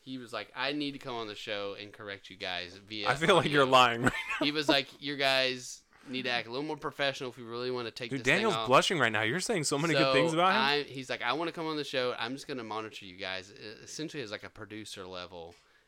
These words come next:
Speaker 1: and, uh, make sure you guys
Speaker 2: Although we don't
Speaker 1: say all
Speaker 2: hand
Speaker 1: the
Speaker 2: that,
Speaker 1: right
Speaker 2: we don't
Speaker 1: things."
Speaker 2: hand that title out lightly.
Speaker 1: No,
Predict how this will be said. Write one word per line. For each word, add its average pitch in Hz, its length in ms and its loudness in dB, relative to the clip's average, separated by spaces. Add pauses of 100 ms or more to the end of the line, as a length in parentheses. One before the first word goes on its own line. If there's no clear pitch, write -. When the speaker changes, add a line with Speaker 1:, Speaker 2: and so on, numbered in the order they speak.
(140)
Speaker 1:
and, 98 500 -6
uh, 98 280 -8
make 113 160 -12
sure - 180 -14
you 113 80 -12
guys 104 160 -2
Speaker 2:
Although 135 140 4
we 156 100 6
don't 165 160 6
Speaker 1:
say 135 60 2
all 143 40 4
Speaker 2:
hand 135 120 4
Speaker 1:
the - 40 2
Speaker 2:
that, 123 80 4
Speaker 1:
right 101 120 -4
Speaker 2:
we 151 80 6
don't 156 80 6
Speaker 1:
things." 123 100 0
Speaker 2:
hand 131 160 2
that 104 120 2
title 92 240 0
out 85 240 -6 (120)
lightly. 117 220 -4
Speaker 1:
No, 101 180 -2